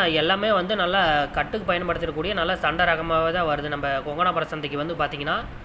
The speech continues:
அதே மாதிரி நம்மக்கிட்ட கோழி இருந்து விற்கணும்னாலும் சரிங்க, கோழி நம்ம வாங்கணும்னாலும் சரிங்க, கட்டுக்கா இருந்தாலும் சரிங்க,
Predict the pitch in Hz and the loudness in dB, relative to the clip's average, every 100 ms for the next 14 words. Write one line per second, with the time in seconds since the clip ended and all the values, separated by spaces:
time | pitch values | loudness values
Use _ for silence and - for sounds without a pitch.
0 | - - - - 151 214 202 202 220 185 | -16 -16 -16 -4 0 2 2 2 2 0
1 | 175 170 214 170 160 175 208 208 180 185 | 0 4 4 4 4 0 0 0 -2 -2
2 | 208 214 214 208 202 196 190 160 160 196 | -2 -2 -4 -4 0 0 2 -2 2 2
3 | 240 - 180 208 208 185 170 156 160 185 | 0 -2 0 2 2 0 2 4 4 4
4 | 190 175 190 185 160 156 139 - 151 - | 0 0 0 0 -2 -2 -4 -4 -4 -2
5 | 190 185 175 185 175 156 175 | 0 2 0 -2 -2 -2 -2